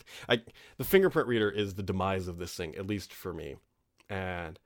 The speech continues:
uh, I, I used to make Skype calls. I carried it around for a couple days. That's why the battery was actually dead. And so there you go. Uh, Alcatel Idol four S, now available on T-Mobile. It's, it's a good Windows Phone device. It's not a great,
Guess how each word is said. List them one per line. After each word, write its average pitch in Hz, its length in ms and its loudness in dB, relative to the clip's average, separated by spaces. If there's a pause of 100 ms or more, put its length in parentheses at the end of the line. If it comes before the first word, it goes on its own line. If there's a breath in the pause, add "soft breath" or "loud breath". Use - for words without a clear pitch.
(300)
uh, 92 160 -6
I, 127 180 -4
I 127 120 0
used 127 380 -2
to 131 40 -4
make 123 220 -4
Skype - 260 -2
calls. 113 340 2
I 104 120 -2
carried 120 340 0
it 110 60 0
around 104 340 0
for 107 120 -4
a 92 60 -6
couple 98 240 -8
days. 98 220 -6
That's - 160 -8
why 92 80 -2
the 73 80 -8
battery 127 380 4
was 101 160 -4
actually 82 340 -8
dead. 78 220 -8 (1400)
And 90 300 -10
so 104 100 -6
there 113 240 4
you 123 140 4
go. 92 260 0 (580 soft breath)
Uh, 104 260 0
Alcatel 135 540 4
Idol 143 200 4
four 131 240 2
S, 107 180 4
now 131 300 4
available 139 500 2
on 127 220 2
T-Mobile. 147 840 0 (1040)
It's, 127 300 -10
it's 139 180 -2
a 143 60 4
good 135 500 2
Windows 143 420 6
Phone 127 260 0
device. 113 520 2
It's - 140 -14
not 127 180 0
a 127 60 -2
great, 110 500 -4